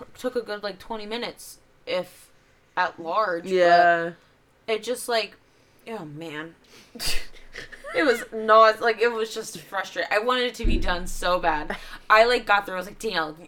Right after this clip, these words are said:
Speaker 1: you need to finish this."
Speaker 2: <laughs>
Speaker 1: 'Cause you could tell I was getting fucking annoyed.
Speaker 2: Yeah. Kim gets annoyed pretty quick.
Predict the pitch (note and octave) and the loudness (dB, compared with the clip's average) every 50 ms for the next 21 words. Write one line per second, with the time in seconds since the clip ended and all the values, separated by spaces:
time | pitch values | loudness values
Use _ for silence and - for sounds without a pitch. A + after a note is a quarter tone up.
0 | - - D#3+ G3+ B3 B3+ F#3+ F#3 G3 G#3+ C4 B3+ - - - - C4 C#4 G3+ G#3 | -20 -20 -6 -2 -2 -2 -2 -4 -2 0 0 0 0 -2 -6 -2 -2 0 0 0
1 | - - - A#3+ A#3 B3+ C4+ - E4 G#4 - - - A3 - - _ A#3 A3 - | -2 4 10 12 12 12 12 12 10 8 6 6 2 2 0 2 _ -2 -2 0
2 | - - C4 - - _ - - - - - - - - _ _ _ _ _ _ | -2 -4 -4 -4 -6 _ -20 -20 -20 -20 -20 -20 -20 -20 _ _ _ _ _ _
3 | _ _ _ _ - A#3 C4+ A3 B3 E4 D#4+ F#4 E4+ - A#3+ A3+ G#3 G3+ F#3+ F3+ | _ _ _ _ -4 -4 -2 2 2 2 2 2 -2 -2 2 4 4 4 4 0
4 | F3+ - F#3 F3 F3 F3 - - F3 E3 F3 E3 D#3+ F3+ E3+ E3 E3 D#3 C#3+ C3+ | -2 -4 -2 -2 -4 -6 -6 -8 -8 -6 -8 -8 -4 -2 0 2 4 4 4 4
5 | C#3+ C#3+ C3+ D3 D#3 - _ _ _ _ _ _ _ - - A#3 A#3 A#3+ A#3+ A#3 | 2 0 0 -2 -6 -8 _ _ _ _ _ _ _ -4 -2 2 2 2 2 2
6 | F#3 E3+ D#3+ D#3 D3+ D3 E3 C#3 C#3 - - C#3 A#2 - - | -2 -2 -2 -2 -2 -4 -6 -10 -10 -6 -4 -4 -4 -4 -6